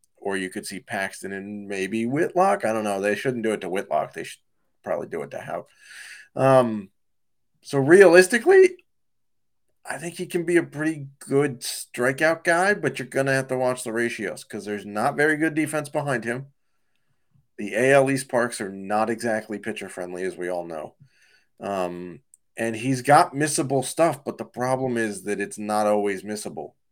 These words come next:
So, you know, the strikeouts are gonna be there, but you're gonna have to eat some, some E R A and whip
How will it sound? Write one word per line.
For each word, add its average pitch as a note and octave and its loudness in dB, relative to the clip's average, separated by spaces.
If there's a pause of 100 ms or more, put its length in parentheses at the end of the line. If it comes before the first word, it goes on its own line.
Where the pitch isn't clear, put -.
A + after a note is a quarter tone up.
(200)
So, F#2 -4 (1200)
you B2+ -2
know, F#2 -6
the G2+ -10
strikeouts C3 2
are B2 -4
gonna A2+ -2
be G#2+ -2
there, G#2 0
but F#2 -8
you're - -16
gonna G#2 -6
have F#2+ -8
to F2 -14
eat F#2 -12
some, E2+ -14
some D#2 -18 (100)
E F#2 -4
R D#2+ -2
A D#2+ -2
and B1+ -12
whip D#2 -12